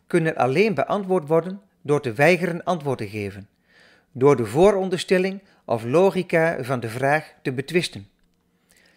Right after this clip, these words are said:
Twintig fascinerende jaren als getuigendeskundige in vele rechtszaken, in het Britse Hoge Rechtshof en in gerechtshoven in de V S en Canada,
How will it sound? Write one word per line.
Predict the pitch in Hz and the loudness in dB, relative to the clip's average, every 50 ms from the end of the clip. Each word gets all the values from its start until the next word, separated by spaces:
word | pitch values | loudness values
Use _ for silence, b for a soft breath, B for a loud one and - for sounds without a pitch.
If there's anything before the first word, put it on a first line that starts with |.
| _ _ _ _ _ _ _ _ _ _ _ _ _ | _ _ _ _ _ _ _ _ _ _ _ _ _
Twintig | - 175 240 240 240 254 - - | 2 4 4 4 4 -2 -6 -4
fascinerende | - - 190 - - 180 165 170 202 220 226 214 202 196 185 | 0 0 0 2 2 0 0 0 2 2 2 2 2 0 2
jaren | 156 175 170 165 156 135 123 123 - | 4 4 6 6 4 4 2 -2 -4
als | 127 131 - - | -6 -6 -6 -8
getuigendeskundige | - 147 - - 196 208 214 185 196 165 175 160 - - 190 185 170 170 151 160 151 | -8 -6 0 2 2 2 4 2 0 -2 -2 -4 -2 -2 -2 -2 -2 -4 -4 -6 -6
in | - 139 135 | -4 -6 -6
vele | 113 117 165 196 202 185 | -2 2 2 4 4 4
rechtszaken, | 170 151 180 180 175 - - - 113 107 107 - 101 107 - b b b b b b b b b b b b | 2 2 0 -2 -2 -2 -2 -2 -4 -4 -4 -8 -14 -16 -18 b b b b b b b b b b b b
in | - 156 147 | -2 -2 -2
het | 131 117 117 | -2 -4 0
Britse | - 190 208 - - 185 | 0 0 0 0 -2 0
Hoge | 151 156 147 - - | 0 0 -2 0 -2
Rechtshof | 123 135 180 180 - - 165 175 185 - - - b b b b b b b b | -2 -2 -2 -2 0 -2 -2 -2 -2 -6 -16 -20 b b b b b b b b
en | - 175 175 | 0 0 0
in | - - 160 135 | 0 -4 -4 -4
gerechtshoven | 139 143 139 180 190 - - 170 165 160 147 160 147 | -4 -2 -2 -2 -2 -2 -2 -2 -2 -2 -4 -6 -8
in | 151 143 | -6 -6
de | 131 123 | -6 -6
V | 110 113 131 123 131 - 170 180 | -4 -2 -2 -2 2 0 0 0
S | - - - - - | -2 -6 -10 -10 -6
en | - 175 170 | -4 -4 -2
Canada, | 143 - 170 160 143 120 107 107 104 113 135 | 2 2 2 2 2 -2 -4 -6 -6 -8 -10